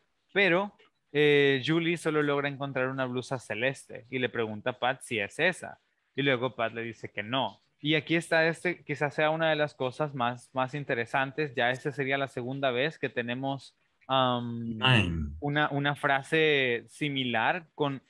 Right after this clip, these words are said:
Speaker 1: el énfasis acá. Porque ese tipo de entonaciones específicas son las que yo quisiera que podamos aprender a hacer. Como cuando estamos haciendo, o sea, un, una fuerza de voz mucho mayor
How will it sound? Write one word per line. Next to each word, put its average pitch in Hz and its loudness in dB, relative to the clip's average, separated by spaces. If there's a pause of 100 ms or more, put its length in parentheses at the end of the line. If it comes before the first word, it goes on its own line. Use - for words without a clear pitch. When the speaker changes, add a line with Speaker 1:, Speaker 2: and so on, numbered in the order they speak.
(140)
Speaker 1:
el 135 -2
énfasis 165 -2
acá. 107 -2 (200)
Porque 143 -2
ese 160 -2
tipo 185 0
de 156 6
entonaciones 151 -2
específicas 185 -2 (240)
son 170 2
las 170 -2
que 156 -2
yo 151 4
quisiera 156 0
que 151 -4
podamos 143 -2
aprender 131 0
a 131 2
hacer. 113 -6 (340)
Como 143 -2 (220)
cuando 143 0
estamos 165 -2
haciendo, 165 -2
o 160 4
sea, 131 2
un, 139 -6 (460)
una 170 2
fuerza 170 2
de 151 4
voz 139 0
mucho 151 -4
mayor 147 2